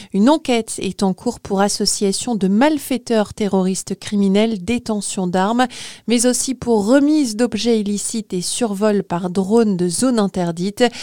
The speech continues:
C'est en effet le survol de la prison de Longnes par un drone qui avait alerté les forces de l'ordre.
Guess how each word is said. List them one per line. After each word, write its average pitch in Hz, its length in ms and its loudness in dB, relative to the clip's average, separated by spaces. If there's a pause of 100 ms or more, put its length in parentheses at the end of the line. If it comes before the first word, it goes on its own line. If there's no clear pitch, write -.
(200)
C'est - 260 -6
en 190 100 0
effet 190 280 0
le 190 80 4
survol 262 680 2
de 220 80 2
la 214 140 4
prison 214 500 -2
de 196 120 2
Longnes 202 440 2 (160)
par 170 180 -2
un 175 60 0
drone 202 400 0
qui 202 180 -6
avait 196 300 0
alerté 180 400 -2
les 196 100 0
forces 269 320 2
de 196 100 4
l'ordre. 208 440 -4